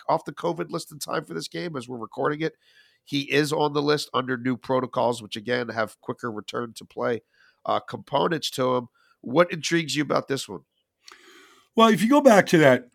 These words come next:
Speaker 2: you know, Christmas night game in Arizona and what the Colts did with minus Darius Leonard and Quenton Nelson, and you watch Matt Pryor step in at guard, or you watch E J Speed step in for Darius Leonard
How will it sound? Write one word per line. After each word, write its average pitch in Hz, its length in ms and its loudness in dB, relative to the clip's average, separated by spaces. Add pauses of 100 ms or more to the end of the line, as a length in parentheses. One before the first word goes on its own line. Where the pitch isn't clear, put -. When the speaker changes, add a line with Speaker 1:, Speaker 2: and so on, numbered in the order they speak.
(100)
Speaker 2:
you 147 120 4
know, 135 200 4
Christmas 156 560 2
night 135 260 4
game 113 640 2
in 117 140 2
Arizona 117 640 2
and 107 160 -2
what 120 180 -4
the 113 80 -8
Colts 117 320 -2
did 98 220 0
with 127 260 2
minus 147 480 6
Darius 127 480 2
Leonard 113 360 0
and 98 180 -4
Quenton 127 280 -2
Nelson, 101 440 -6 (540)
and 170 100 6
you 233 120 12
watch 214 360 8
Matt 151 260 4
Pryor 135 300 6
step 135 300 0
in 139 80 4
at 131 140 2
guard, 120 440 4
or 113 80 2
you 135 120 6
watch 139 320 6
E 160 120 0
J 143 220 4
Speed 135 580 -2 (360)
step - 340 2
in 143 160 6
for 127 140 -2
Darius 135 480 4
Leonard 127 400 4